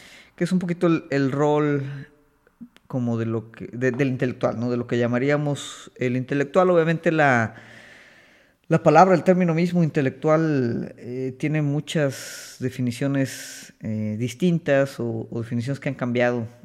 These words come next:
eh, con el transcurso del tiempo. Y actualmente, eh,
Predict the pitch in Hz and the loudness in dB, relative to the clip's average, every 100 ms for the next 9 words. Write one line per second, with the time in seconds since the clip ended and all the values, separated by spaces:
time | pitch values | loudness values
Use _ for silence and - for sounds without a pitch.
0 | - 104 104 - 110 104 104 - 123 - | -18 -14 -14 -10 -10 -8 -12 -14 -16 -6
1 | 117 107 135 120 113 - 101 - _ - | -6 -4 -2 -2 -4 -10 -10 -12 _ -20
2 | - - - _ _ - 160 165 - 208 | -20 -20 -20 _ _ 0 2 2 2 0
3 | 208 208 202 190 185 180 175 - - - | 2 0 0 2 2 2 0 -8 -20 -20
4 | _ _ - 143 135 139 135 127 - | _ _ -8 -6 -2 -2 -2 -4 -8